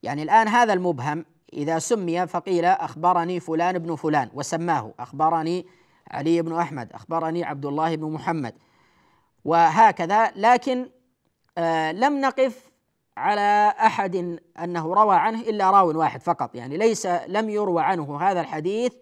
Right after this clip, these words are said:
إلا من طريق واحدة، وكذلك ليس له من الرواة إطلاقا في هذا الحديث وغيره، آه، في هذا الحديث وغيره إلا راو، آه، واحد، فهذا هو مجهول العين، هذا هو مجهول العين، وهو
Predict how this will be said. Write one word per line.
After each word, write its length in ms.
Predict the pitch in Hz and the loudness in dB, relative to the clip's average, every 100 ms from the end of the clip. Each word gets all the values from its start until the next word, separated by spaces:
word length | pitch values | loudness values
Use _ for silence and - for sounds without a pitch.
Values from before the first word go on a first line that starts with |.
| _ _ _ _ _ | _ _ _ _ _
إلا 580 | 214 220 202 185 190 190 190 | -2 0 2 4 6 4 2
من 200 | 175 156 | -8 -6
طريق 380 | 165 180 208 208 | -2 0 0 -2
واحدة، 680 | 180 160 175 131 120 101 - _ _ - | -4 2 2 2 -4 -16 -18 _ _ -10
وكذلك 520 | 160 214 247 214 208 | -2 4 4 4 0
ليس 240 | 233 226 | -2 -2
له 440 | 214 196 170 170 160 | -2 -2 -2 -4 -8
من 120 | 185 190 | -6 -4
الرواة 400 | 180 196 196 160 | -2 0 -2 -2
إطلاقا 400 | 185 185 151 123 | 0 0 0 -4
في 140 | 156 | -4
هذا 140 | 185 | -2
الحديث 320 | 156 175 175 131 | -4 -6 -6 -6
وغيره، 580 | 151 185 170 170 220 - _ _ _ _ _ - | -4 -2 -2 0 0 -2 _ _ _ _ _ -10
آه، 160 | 151 | -8
في 140 | 139 180 | -2 -2
هذا 140 | 175 | -2
الحديث 260 | 156 151 135 | -4 -6 -6
وغيره 400 | 151 208 233 220 | -2 -2 0 -2
إلا 200 | 190 180 | 0 4
راو، 280 | 208 185 208 233 - _ _ - | 6 6 2 -4 -12 _ _ -6
آه، 300 | 165 151 143 | -2 0 -2
واحد، 480 | 147 202 214 226 185 | 2 4 4 2 -6
فهذا 400 | 185 196 208 185 | -2 0 2 0
هو 400 | 175 175 190 214 _ _ _ _ _ | 0 2 2 0 _ _ _ _ _
مجهول 480 | 160 170 151 202 180 | -4 -4 -2 0 0
العين، 380 | 139 147 135 - _ _ - | 0 -2 -4 -8 _ _ -8
هذا 220 | 151 151 | -4 -2
هو 160 | 139 139 | -2 -4
مجهول 480 | 131 127 175 220 - - _ - | -6 0 4 2 2 -20 _ -8
العين، 400 | 156 135 190 220 | -6 -2 -2 -2
وهو 500 | 190 180 165 175 185 | -2 -2 0 -2 -2